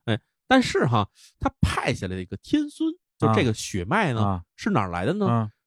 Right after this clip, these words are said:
Speaker 1: 是当年须佐之男留给天照的那五个男孩子的这个血脉。
Speaker 2: 啊？
Speaker 1: 所以说起来话，就是天照似乎是派了须佐之男留下的血脉去统治了须佐之男后来的血脉。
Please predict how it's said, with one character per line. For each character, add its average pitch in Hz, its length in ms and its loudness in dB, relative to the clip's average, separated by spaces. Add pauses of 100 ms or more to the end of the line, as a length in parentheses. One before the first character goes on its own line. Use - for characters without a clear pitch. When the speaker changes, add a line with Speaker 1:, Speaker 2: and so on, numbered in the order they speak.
Speaker 1:
是 - 220 -6
当 269 220 0
年 185 180 2
须 - 240 -10
佐 147 160 -2
之 - 100 -10
男 180 280 -2
留 123 200 4
给 127 140 -2
天 - 340 -6
照 226 160 -2
的 113 80 -4
那 139 140 -2
五 104 300 -6
个 73 320 -12
男 117 260 0
孩 - 340 -12
子 269 160 -4
的 151 160 -2
这 95 120 -10
个 82 160 -10
血 - 260 -16
脉。 85 160 -14 (320)
Speaker 2:
啊？ 92 420 -2 (280)
Speaker 1:
所 - 180 0 (220)
以 254 120 8
说 415 320 4
起 - 200 4
来 135 140 8
话， 165 220 6 (540)
就 311 120 8
是 262 200 6 (680)
天 339 260 6
照 226 180 6
似 - 240 0
乎 320 240 4
是 214 140 2
派 - 180 2
了 175 80 8
须 147 200 -2
佐 214 140 4
之 233 160 -2
男 214 240 4
留 160 200 6
下 247 100 4
的 175 80 6
血 113 220 0
脉 120 160 4
去 - 180 -2
统 107 380 -4
治 190 140 2
了 143 100 6
须 - 140 -4
佐 175 100 2
之 165 100 -4
男 202 220 4
后 320 260 2
来 117 140 2
的 415 80 2
血 - 200 -12
脉。 82 180 -14